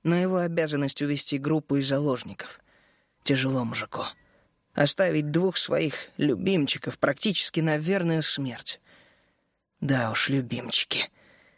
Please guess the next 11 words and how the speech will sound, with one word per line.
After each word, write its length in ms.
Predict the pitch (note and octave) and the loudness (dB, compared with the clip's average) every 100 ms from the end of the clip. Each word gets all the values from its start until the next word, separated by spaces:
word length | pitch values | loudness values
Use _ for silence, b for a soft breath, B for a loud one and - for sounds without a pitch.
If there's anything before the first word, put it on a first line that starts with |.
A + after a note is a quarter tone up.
| b b - | b b -2
Ибо 220 | C3 B2+ | 0 2
то, 160 | - | 2
что 180 | - D#3 | 2 0
было 240 | D3+ D#3 D3 | 2 2 2
нормально 500 | C#3 D3+ E3 D#3 C#3 | 2 2 2 0 0
для 200 | C3+ A#2+ | -2 -2
всех, 480 | - - E3 - - - | -2 0 -2 -4 -14 -6
для 200 | C#3 C#3 | 0 2
меня 400 | D3 D3+ G3 F3 | 4 4 2 0
и 40 | |
Тунгуса, 880 | D#3 C#3+ C#3+ C#3+ G3 A3+ - G3 D3 | 0 0 2 0 0 0 0 0 -2